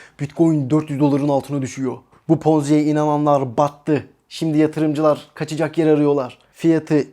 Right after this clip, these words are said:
çakıldı." diye ana akım medya korku saldı. Bitcoin'e erken girenler bile, erken yatırımcıları bile o dört yüz dolar civarında korkup sattılar. Şimdi belki de en büyük pişmanlıklarından biri.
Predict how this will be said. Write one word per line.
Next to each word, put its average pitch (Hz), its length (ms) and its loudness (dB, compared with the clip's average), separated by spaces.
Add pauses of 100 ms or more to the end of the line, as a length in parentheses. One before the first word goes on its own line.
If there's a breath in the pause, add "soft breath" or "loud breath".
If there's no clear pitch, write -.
çakıldı." 135 720 -2
diye 147 320 2 (280)
ana 175 180 -2
akım - 320 -6
medya 147 300 -4
korku 190 340 -2
saldı. 104 420 -6 (440 loud breath)
Bitcoin'e 165 520 -6
erken 139 400 -4
girenler 143 540 -2
bile, 120 280 -6 (520)
erken 131 320 -6
yatırımcıları 131 720 -6
bile 123 240 -8 (540 loud breath)
o 143 100 -6 (120)
dört 170 260 -2
yüz 143 140 -2
dolar 147 260 2
civarında 135 480 -4
korkup 139 360 -8
sattılar. 117 560 -10 (200)
Şimdi 143 260 -2
belki 131 260 0
de 131 80 -2
en 143 300 -4
büyük 131 200 -4
pişmanlıklarından 123 760 -8
biri. 101 200 -12